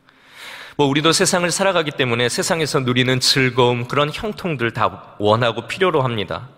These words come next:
그러나 야고보서 우리가 지난 시간에도 보았던 본문에서는 무엇이라고 합니까? 이 땅에서 필요한 모든, 모든 좋은 것들도 이 땅이 우리에게 주는 것이 아니라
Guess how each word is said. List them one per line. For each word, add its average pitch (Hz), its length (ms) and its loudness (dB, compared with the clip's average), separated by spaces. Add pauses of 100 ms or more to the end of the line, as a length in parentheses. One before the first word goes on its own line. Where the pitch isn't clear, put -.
(400)
그러나 135 300 0
야고보서 131 520 0
우리가 131 180 2
지난 135 300 -2
시간에도 131 460 -2
보았던 120 420 2
본문에서는 117 580 0
무엇이라고 107 520 0
합니까? 107 580 -2 (260)
이 110 100 -2
땅에서 151 560 -2
필요한 175 580 0 (280)
모든, 156 360 2 (480)
모든 233 400 0
좋은 175 340 0
것들도 127 720 0 (560)
이 185 100 -2
땅이 269 360 0
우리에게 143 320 4
주는 135 340 -2
것이 113 280 0
아니라 85 420 -6